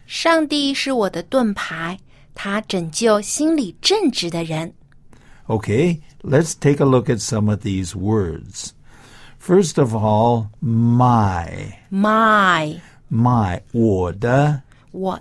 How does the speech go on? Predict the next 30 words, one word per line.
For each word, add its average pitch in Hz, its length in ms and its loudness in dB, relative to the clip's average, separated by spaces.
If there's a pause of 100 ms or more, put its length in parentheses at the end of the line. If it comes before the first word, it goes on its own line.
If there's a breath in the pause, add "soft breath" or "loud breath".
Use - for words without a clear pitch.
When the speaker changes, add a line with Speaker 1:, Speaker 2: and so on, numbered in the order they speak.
Speaker 1:
的. 233 220 0 (280)
Speaker 2:
Okay, 123 680 0 (420 soft breath)
so 117 640 2
anything 156 1080 2 (320 soft breath)
or 113 140 0
anytime 135 680 2
you 131 240 2
want 123 320 0
to 131 200 0
say 117 360 0 (160)
我 104 380 0
的, 120 440 -2 (300 soft breath)
you 143 140 0
just 127 200 0
say 131 420 0 (100)
my. 147 720 -2 (220)
Speaker 1:
嗯， 220 260 -4
我 185 320 -4
的， 190 260 -6
my， 208 540 -4
好 175 140 -12
像 208 260 -6 (200 loud breath)
我 185 220 0
的 180 180 -4
上 269 360 -2
帝， 302 220 -4 (140)
my 214 460 -4 (100)
God。 175 400 -2 (460 soft breath)
Speaker 2:
Sure. 113 460 2 (640 soft breath)
Okay, 139 580 2